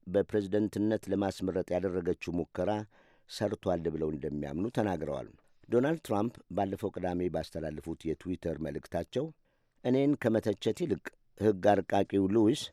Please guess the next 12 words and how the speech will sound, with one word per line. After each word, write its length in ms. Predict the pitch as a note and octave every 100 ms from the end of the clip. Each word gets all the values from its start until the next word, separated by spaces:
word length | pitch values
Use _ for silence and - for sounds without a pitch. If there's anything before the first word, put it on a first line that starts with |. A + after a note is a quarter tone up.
| _ _ - _ -
የወከሏቸውን 840 | G2+ A2+ - A2+ A2 G#2+ - G#2 G#2+
ሰዎች 400 | - F#2+ G2 - E2+
በማገልገል 680 | F2+ F2+ F2 E2+ D#2+ E2+ D#2+
ላይ 180 | E2 E2
ቢያተኩሩ 640 | C#2+ E2+ - D#2+ - E2+ G2 F#2+ F#2+
ይበጃል" 600 | F#2+ E2 C2 D2+ C#2+ G#2
ብለዋል። 360 | F2+ D2 A1+ - _ - - _ -
ኮንግረስማን 640 | G#2 G2 F#2 - G2 F#2+ F#2 - - _ D#2
ጆን 260 | F#2+ F#2+
ሉዊስ 320 | F#2+ G2 G#2+ - - _ F2
አርብ 280 | F2+ F#2+ E2+ -
ተቀርጾ 440 | - - F#2 E2